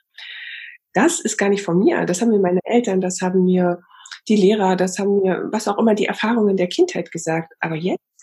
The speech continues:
zu dem, wie ich wirklich bin, passt das gar nicht. Und dieses innere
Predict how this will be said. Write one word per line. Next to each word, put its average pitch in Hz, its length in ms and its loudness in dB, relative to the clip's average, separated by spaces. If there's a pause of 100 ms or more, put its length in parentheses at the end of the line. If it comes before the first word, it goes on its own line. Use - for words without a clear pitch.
(240)
zu - 160 -6
dem, 196 240 4
wie 185 160 0
ich - 240 -4
wirklich - 380 -2
bin, 175 260 0 (500)
passt 247 220 -4
das 180 140 -6
gar 160 160 -8
nicht. 170 280 -8 (680)
Und 185 120 4
dieses 196 440 -2
innere 269 640 2